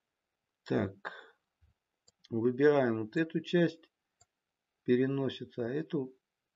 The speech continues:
выдавливаем. Так, есть такое дело.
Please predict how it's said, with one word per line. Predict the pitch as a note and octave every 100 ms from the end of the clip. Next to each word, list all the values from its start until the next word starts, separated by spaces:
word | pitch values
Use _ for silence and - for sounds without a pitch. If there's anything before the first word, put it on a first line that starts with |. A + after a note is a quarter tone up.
| _ _ -
выдавливаем. | A#2+ A#2+ C#3+ B2 A2 G2 F#2+ F2 - _ _
Так, | - B2 D#2+ - - _
есть | B2 A2+ A#2+ -
такое | G2 - F#2+
дело. | G2 F#2+ D2+